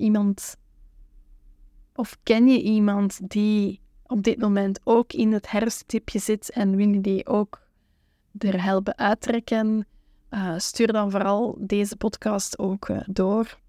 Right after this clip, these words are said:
En misschien last but not least ook een stukje pure chocolade, eh, van zeventig procent. En waarschijnlijk hoor ik nu al vele juichen van yes,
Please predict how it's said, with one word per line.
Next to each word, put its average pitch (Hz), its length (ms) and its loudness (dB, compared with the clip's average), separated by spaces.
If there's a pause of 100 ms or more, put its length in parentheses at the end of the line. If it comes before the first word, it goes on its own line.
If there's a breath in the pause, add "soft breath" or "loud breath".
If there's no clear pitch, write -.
(800)
En 226 140 2
misschien 220 380 0
last 220 280 2
but - 100 -6
not 220 240 -2
least 220 460 -2 (520)
ook 240 220 0
een 254 120 2
stukje 202 960 -2
pure 220 240 -2
chocolade, 208 880 -2 (320)
eh, 202 300 -4
van 190 340 -2
zeventig - 460 -6
procent. 196 460 -4
En 202 100 -2
waarschijnlijk 214 480 0
hoor 220 240 -4
ik - 100 -8
nu 208 140 2
al 208 100 -2
vele 214 360 -2
juichen 185 400 -4
van 90 240 -4
yes, - 500 -8